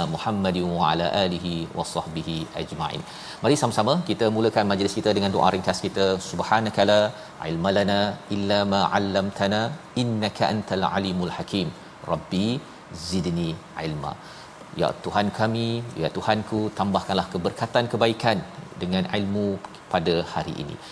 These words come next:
Kita saksikan apakah sinopsis ringkasan pada halaman empat ratus tiga puluh lima surah Fatir. Bermula daripada ayat yang keempat, apa yang kita akan lihat adalah bagaimana Allah memujuk kepada Nabi Muhammad sallallahu alaihi wasallam apabila didustai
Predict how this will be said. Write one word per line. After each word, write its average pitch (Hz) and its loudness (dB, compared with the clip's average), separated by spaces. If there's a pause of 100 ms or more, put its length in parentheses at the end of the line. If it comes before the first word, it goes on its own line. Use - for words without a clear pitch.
(160)
Kita 117 2
saksikan 135 2
apakah 127 2
sinopsis 123 0
ringkasan 113 2 (100)
pada 92 2
halaman 101 4
empat 92 2
ratus - -2
tiga 113 2
puluh 110 2
lima 104 4 (460)
surah 117 4 (160)
Fatir. 78 4 (600)
Bermula 131 8
daripada 123 6
ayat 120 4
yang 113 2
keempat, 127 4 (240)
apa - 2 (100)
yang 110 4
kita 104 2
akan 113 0
lihat 123 6 (100)
adalah 107 4 (100)
bagaimana 110 4
Allah 117 4
memujuk 135 4
kepada 110 4 (120)
Nabi 117 0 (100)
Muhammad 127 2 (120)
sallallahu 113 4
alaihi 110 4
wasallam 139 0 (160)
apabila 113 2 (320)
didustai 127 2